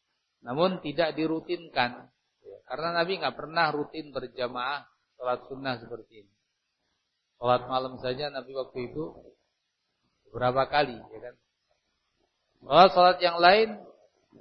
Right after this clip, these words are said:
tidak. Namun Nabi pernah sholat dengan Anas dan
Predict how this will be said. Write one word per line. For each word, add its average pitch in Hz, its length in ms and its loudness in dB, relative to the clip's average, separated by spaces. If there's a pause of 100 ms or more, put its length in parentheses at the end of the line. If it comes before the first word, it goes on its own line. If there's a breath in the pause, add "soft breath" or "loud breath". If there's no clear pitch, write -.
(160)
tidak. 127 320 -2 (960)
Namun 147 240 -4
Nabi 180 220 6
pernah 147 340 -2 (1000)
sholat 127 400 0 (640)
dengan 110 480 -16 (180)
Anas 135 320 -4 (380)
dan 104 260 -12